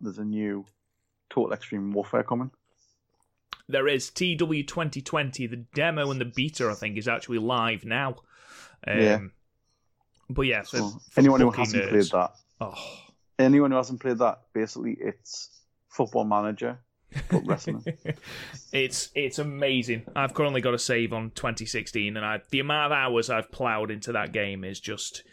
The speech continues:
Speaker 2: it's, it's embarrassing, the amount of hours, I think.
Speaker 1: It's,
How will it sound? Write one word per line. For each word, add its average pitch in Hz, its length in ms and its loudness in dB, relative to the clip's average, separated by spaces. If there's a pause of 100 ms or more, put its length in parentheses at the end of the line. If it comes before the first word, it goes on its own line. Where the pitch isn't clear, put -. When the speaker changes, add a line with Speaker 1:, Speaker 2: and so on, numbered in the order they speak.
(540)
Speaker 2:
it's, - 420 -2
it's 131 120 -4
embarrassing, 117 800 -2 (120)
the 117 80 -6
amount 101 280 -6
of 104 60 -4
hours, 98 240 -8
I 95 60 -12
think. 92 160 -8
Speaker 1:
It's, - 560 -10